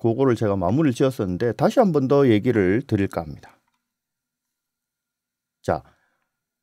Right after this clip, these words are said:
그룹 트랙은 믹서에서 믹싱을 할 때,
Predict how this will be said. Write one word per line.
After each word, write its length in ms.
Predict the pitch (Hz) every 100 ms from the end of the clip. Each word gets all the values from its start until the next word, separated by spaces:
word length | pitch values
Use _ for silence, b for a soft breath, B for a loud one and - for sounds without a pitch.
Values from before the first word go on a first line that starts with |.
| _
그룹 340 | - 208 294
트랙은 880 | - 226 202 156 151 160 120 87 85 - _ _ _ _ _
믹서에서 1200 | 135 233 - 226 202 156 135 160 160 160 156 151
믹싱을 560 | 123 131 - 254 247 196
할 140 | 139 110
때, 500 | - 147 120 131